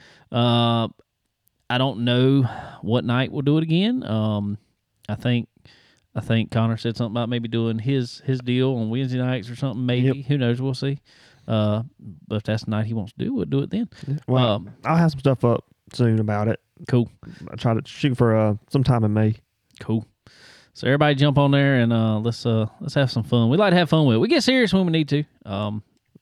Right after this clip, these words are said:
Speaker 1: there's sometimes it gets real serious, <laughs> as we just said. Uh, but, uh, we have fun with it, and, um,
Speaker 2: Okay.
Speaker 1: it's, you know, what better way? We'll, we'll, uh,
Speaker 2: Oh, yeah, it's some of the most fun I've had on iRacing. E-, e-, e-, even with the lower car counts this year,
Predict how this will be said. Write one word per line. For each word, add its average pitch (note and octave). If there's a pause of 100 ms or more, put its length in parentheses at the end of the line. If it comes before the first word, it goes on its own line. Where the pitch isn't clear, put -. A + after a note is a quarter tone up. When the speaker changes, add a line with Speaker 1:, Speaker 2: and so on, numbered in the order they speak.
(180)
Speaker 1:
there's A#2+
sometimes C#3
it B2+
gets B2
real C3+
serious, A#2+
<laughs> -
as A2
we A#2
just A2+
said. A#2 (600)
Uh, A#2
but, A2+
uh, G#2 (340)
we B2
have C#3
fun A2+
with G#2
it, G#2+
and, G#2
um, G2+ (120)
Speaker 2:
Okay. - (1000)
Speaker 1:
it's, -
you A#2+
know, G#2+ (260)
what D3+
better C#3
way? A2+
We'll, A#2
we'll, C3
uh, A#2+
Speaker 2:
Oh, A#2+
yeah, A2+
it's C3+
some D#4+
of B3+
the D#3+
most D3
fun C#3+
I've C3
had B2 (280)
on A#2+
iRacing. A2
E-, -
e-, C#3+
e-, E3
even G#3+
with F3
the D3
lower B2
car C#3
counts A#2+
this A#2
year, A#2